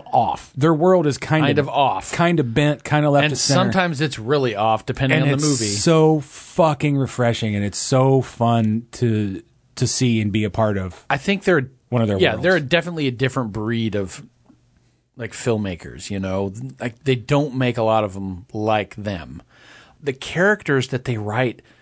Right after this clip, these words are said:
Speaker 2: they really, like, especially with their comedies, like this one.
Speaker 1: Yes.
Speaker 2: They pop off the screen.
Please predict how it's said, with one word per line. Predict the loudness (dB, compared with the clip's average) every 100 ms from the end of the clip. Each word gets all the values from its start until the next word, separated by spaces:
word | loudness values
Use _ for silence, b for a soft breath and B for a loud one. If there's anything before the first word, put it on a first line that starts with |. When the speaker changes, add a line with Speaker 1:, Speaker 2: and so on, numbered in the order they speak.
| b _
Speaker 2:
they | 0
really, | 2 2 2 0 -2 _ _ _ _
like, | -4 -4 -4
especially | 0 0 0 -2
with | -4
their | -6
comedies, | -4 -2 -2 -8 -12 -2
like | -2 0
this | -2 0
one. | 2 0 0
Speaker 1:
Yes. | -2 -2 -2 -4 0
Speaker 2:
They | -2
pop | -2 -4 0 2 2
off | 0 -2
the | -6
screen. | -8 -6 -4 -2 -2